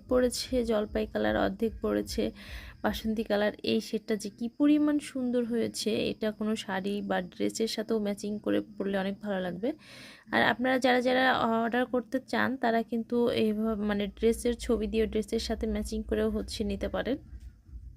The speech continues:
তো এই যে প্রথমে হচ্ছে আমি সুতা কিন্তু পেঁচিয়ে নিয়েছি। পেঁচিয়ে নেওয়ার পরে আমি হচ্ছে একটা করে কুন্দন দিচ্ছি, তিনটা করে সিকোয়েন্স দিচ্ছি, আর আঠাটা নিয়েছি হচ্ছে বি সেভেন থাউজেন্ড, যে আঠাটা, আঠাটা কিন্তু খুবই ভালো।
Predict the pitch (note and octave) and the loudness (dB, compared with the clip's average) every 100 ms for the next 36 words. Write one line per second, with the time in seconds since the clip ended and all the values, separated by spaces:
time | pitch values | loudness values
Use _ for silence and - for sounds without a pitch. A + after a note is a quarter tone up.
0 | - - - - - - - - - C4+ | -18 -18 -16 -18 -14 -12 -8 -6 2 2
1 | C4 D4 C#4 C#4 C4 C4+ - - C4+ C4 | 4 6 6 6 6 4 2 0 2 2
2 | C4 C4 B3+ B3+ B3 B3 - B3 G#3+ A#3+ | 0 -2 0 0 0 -4 -2 -2 0 0
3 | A3+ A3 - D#4+ D#4 B3 - B3+ B3 A#3+ | 2 0 0 -2 0 -2 0 2 2 0
4 | A#3+ - A#3+ A3+ C#4+ B3 G#3+ A3 A3 - | -2 0 2 4 4 2 0 0 0 -2
5 | - G#3+ B3 A#3+ A#3 A#3 A#3 A3+ A3 G#3+ | -2 -2 -2 0 -2 0 0 2 2 -2
6 | G#3 D#4+ D#4 A#3+ A#3 A3+ A3 A3+ - - | 0 -2 0 -2 -2 0 0 0 -6 -4
7 | A3 A3 G#3+ G#3 G3+ - C#4 A3 F#3+ G3+ | -2 0 -2 -6 -6 -4 -2 0 0 -2
8 | - A3+ A#3+ A3+ A3 G#3 A3 G#3+ G#3 - | -2 -4 -2 0 -2 -4 -4 -4 -4 -4
9 | C4+ E4 - - - - - - G#3+ B3+ | -4 -4 -10 -14 -12 -16 -14 -6 2 6
10 | C4+ - A3+ A3 A#3 A3 G#3+ G3+ A#3 A3+ | 6 4 4 4 0 2 2 2 2 4
11 | A3 G3 G#3 B3+ B3 G#3 G#3 G#3+ A3 A#3 | 4 4 2 0 0 0 0 -2 -4 -8
12 | - G#3+ A3 A#3 G#3+ G#3 | -10 -6 -2 0 0 0